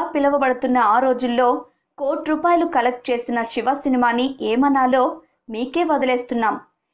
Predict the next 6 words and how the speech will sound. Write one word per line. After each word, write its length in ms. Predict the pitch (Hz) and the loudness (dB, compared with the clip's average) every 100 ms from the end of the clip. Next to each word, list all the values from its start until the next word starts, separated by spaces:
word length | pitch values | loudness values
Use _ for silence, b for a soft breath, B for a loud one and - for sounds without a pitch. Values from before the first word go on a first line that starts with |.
| _ | _
ఈ 180 | 269 285 | -10 -4
సినిమా 280 | 320 330 339 | 0 2 2
సృష్టించిన 640 | 330 277 277 262 262 254 | 0 -4 -2 -2 0 2
వాటిని 580 | 240 233 247 247 311 - 226 | 2 0 0 0 -2 -4 -6
రికార్డ్స్ 520 | 233 233 302 339 302 | -4 -2 -2 -2 -2
అనకూడదు, 600 | 233 220 226 214 190 | -4 -4 -4 -2 -4